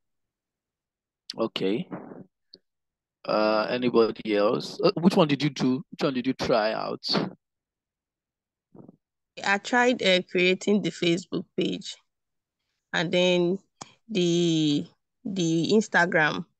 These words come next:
Speaker 2: He said we should do it business. So I don't know if it is the normal way of opening the Instagram
Speaker 1: It's the
Speaker 2: or
Speaker 1: normal way. It's the normal way of creating an Instagram account.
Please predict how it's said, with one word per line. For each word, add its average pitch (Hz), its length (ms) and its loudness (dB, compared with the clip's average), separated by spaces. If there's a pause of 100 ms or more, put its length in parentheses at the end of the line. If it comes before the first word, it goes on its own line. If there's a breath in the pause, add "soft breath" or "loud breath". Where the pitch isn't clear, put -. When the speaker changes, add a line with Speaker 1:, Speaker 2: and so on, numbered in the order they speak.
(360)
Speaker 2:
He - 40 -8
said 214 200 4
we 202 100 4
should 165 240 -2
do 196 100 0
it 190 400 -4
business. 175 540 0
So 190 140 2
I 180 100 4
don't 226 220 4
know 214 60 6
if 202 200 4
it 202 120 -2
is 175 120 -2
the 175 100 -2
normal 185 460 4
way 170 260 2
of 170 240 0
opening 180 500 0
the 175 200 -6 (420)
Instagram 165 680 2
Speaker 1:
It's 165 120 2
the 175 80 0
Speaker 2:
or 165 60 2
Speaker 1:
normal 190 400 4
way. 151 200 6 (1700)
It's 147 160 -2
the 151 60 0
normal 170 320 4
way 160 60 8
of 120 140 4
creating 131 320 -8
an 110 120 -6
Instagram 110 460 -4
account. 104 320 -8